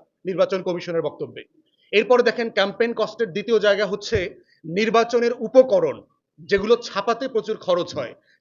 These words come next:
লিফলেট, ব্যানার, পোস্টার, ফেস্টুন, এইটা সেইটা যেটা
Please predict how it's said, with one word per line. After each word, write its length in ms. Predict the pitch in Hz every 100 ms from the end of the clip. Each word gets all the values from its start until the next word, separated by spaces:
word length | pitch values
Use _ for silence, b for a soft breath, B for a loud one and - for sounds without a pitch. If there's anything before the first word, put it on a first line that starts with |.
| 151
লিফলেট, 460 | 208 208 202 190 170 127
ব্যানার, 460 | 180 185 190 180 170 170
পোস্টার, 460 | 196 190 - 190 175 165
ফেস্টুন, 500 | 202 196 - 208 190 165 B B B - 190
এইটা 260 | 202 214 202
সেইটা 200 | 196 190 196
যেটা 140 | 196